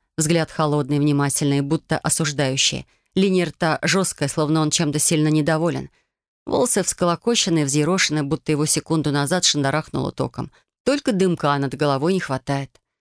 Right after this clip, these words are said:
Короче, портрет впечатлял, но я бы сказала, что он весьма неудачный. Граф на нем какой-то бука. Мебель в гостиной мне понравилась. Массивная, видно, что удобная.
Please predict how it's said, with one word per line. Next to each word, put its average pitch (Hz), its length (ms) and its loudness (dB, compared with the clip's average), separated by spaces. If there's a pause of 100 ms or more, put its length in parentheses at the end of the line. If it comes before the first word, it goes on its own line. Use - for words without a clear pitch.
(120)
Короче, 220 340 2
портрет 214 420 0
впечатлял, 214 560 0
но 170 100 2
я 180 160 2
бы 175 120 -2
сказала, 170 420 0
что - 200 -2
он 160 80 2
весьма 160 280 0
неудачный. 151 640 -2 (520)
Граф 202 300 0
на 143 60 0
нем 143 140 0
какой-то 156 320 -2
бука. 170 440 -4 (640)
Мебель 190 340 2
в 160 40 -4
гостиной 175 480 2
мне 165 140 2
понравилась. 139 720 -2
Массивная, 156 920 0
видно, 147 260 -2
что 165 220 0
удобная. 139 540 -2